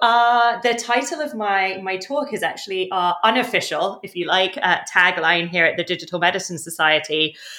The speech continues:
So, clinical quality evidence on a tech timeline. Um, and I think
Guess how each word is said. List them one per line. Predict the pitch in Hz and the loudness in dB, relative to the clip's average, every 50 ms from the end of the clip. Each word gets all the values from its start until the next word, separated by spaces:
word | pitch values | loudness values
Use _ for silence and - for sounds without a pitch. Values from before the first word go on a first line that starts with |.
| - - _ | -18 -18 _
So, | - - 226 214 208 196 | -4 2 4 4 4 4
clinical | 202 - - 240 240 240 240 - 254 226 208 | 2 0 -2 0 2 2 0 2 0 0 -2
quality | - - - 202 196 190 185 - 196 180 - | -2 -2 0 2 2 2 2 0 -2 0 2
evidence | 180 180 175 190 175 165 160 156 - - - | 2 2 2 2 0 0 -2 -2 -4 -6 -6
on | 175 160 | -4 -4
a | 160 160 | -4 -6
tech | - - - 170 - - - - | -8 -4 -2 -2 -2 -2 -10 -12
timeline. | - - 170 170 165 170 151 - - - 104 156 156 156 156 - - - - - - - - | -4 0 2 2 2 0 -2 -4 -2 -2 -2 -2 -2 -4 -8 -12 -20 -20 -20 -20 -16 0 2
Um, | 202 196 190 185 185 190 196 196 190 - - | 4 4 6 4 4 2 0 0 -2 0 2
and | 214 202 196 196 196 190 202 202 196 - - | 2 2 2 2 -2 -4 -6 -8 -8 -2 0
I | 208 190 | 0 0
think | 190 - 240 226 214 - - | 2 0 0 0 0 0 -6